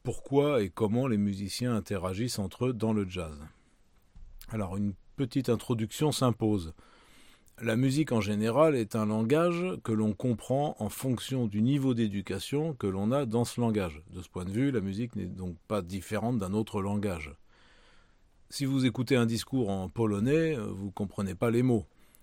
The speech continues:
Mais vous allez quand même percevoir l'intention, l'énergie de l'orateur, sa conviction ou sa passion, ses intonations.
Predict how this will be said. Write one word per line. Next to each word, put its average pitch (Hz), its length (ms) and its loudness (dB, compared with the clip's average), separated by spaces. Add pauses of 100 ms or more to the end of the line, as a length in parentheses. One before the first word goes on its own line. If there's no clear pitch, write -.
(360)
Mais 101 80 -2
vous 98 160 -4
allez 92 160 -4
quand 98 100 -4
même 135 220 4
percevoir 104 540 0
l'intention, 107 640 0
l'énergie 101 580 0
de 107 100 -2
l'orateur, 107 640 0
sa 92 220 -8
conviction 117 680 0
ou 101 40 -2
sa 92 160 -6
passion, 107 520 -2
ses 92 240 -6
intonations. 107 720 0